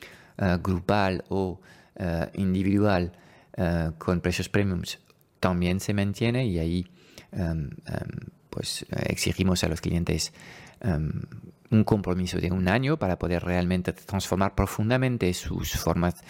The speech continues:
de pensar, su, su vida y su negocio. Y estamos lanzando, mm, dos clubs, eh, membresías en la que queremos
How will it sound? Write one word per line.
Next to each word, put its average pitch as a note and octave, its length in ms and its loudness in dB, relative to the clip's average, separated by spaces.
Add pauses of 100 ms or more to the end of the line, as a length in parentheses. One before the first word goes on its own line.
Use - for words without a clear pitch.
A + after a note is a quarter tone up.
(500)
de G2+ 120 2
pensar, G#2 560 2
su, F#2 380 -8 (220)
su - 180 -4
vida G2+ 280 4
y E2 80 -2
su - 160 -8
negocio. A2 500 0 (640)
Y B2 380 4
estamos A2 460 2
lanzando, G2 840 2 (800)
mm, E2 400 -4
dos G#2+ 240 2
clubs, - 480 0 (640)
eh, E2+ 380 2
membresías F2 960 2 (320)
en G2 180 2
la F2 140 2
que G2+ 540 2
queremos F#2 760 0